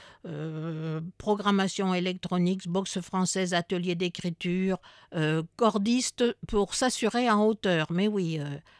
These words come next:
dans, en, en Ariège, on fait de l'escalade. Réparation de vélo, charpente, sérigraphie, ton t-shirt, pied de biche, charpente, euh, et cetera, boxe française, et cetera,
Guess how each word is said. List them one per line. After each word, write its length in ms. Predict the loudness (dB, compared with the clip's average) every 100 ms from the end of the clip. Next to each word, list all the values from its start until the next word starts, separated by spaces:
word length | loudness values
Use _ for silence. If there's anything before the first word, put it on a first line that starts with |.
| -10
dans, 180 | -6 -4
en, 100 | 0
en 320 | 0 2 4 4
Ariège, 420 | 4 2 0 0 0
on 80 |
fait 160 | 2 0
de 80 | 0
l'escalade. 640 | -4 -2 -2 0 -2 -6 -12 -20 -10
Réparation 640 | 0 0 2 0 0 2 0
de 80 | 2
vélo, 300 | 0 0 -2
charpente, 460 | -4 -4 -2 -2
sérigraphie, 840 | -2 -4 -4 -2 -2 -2 -2 -2 0
ton 160 | 0 0
t-shirt, 520 | -2 -2 2 2 0 -6
pied 100 | -6
de 80 | -4
biche, 400 | -2 -2 -2 -6 -12 -16 -2
charpente, 760 | 2 2 2 2 2 2 -2
euh, 140 | -2 -2
et 60 | -2
cetera, 540 | -6 -4 -4 0 0
boxe 340 | -2 -4 -4
française, 580 | -6 -4 -6 -4 -4 -4
et 80 | -6
cetera, 540 | -8 -10 -8 -8 -8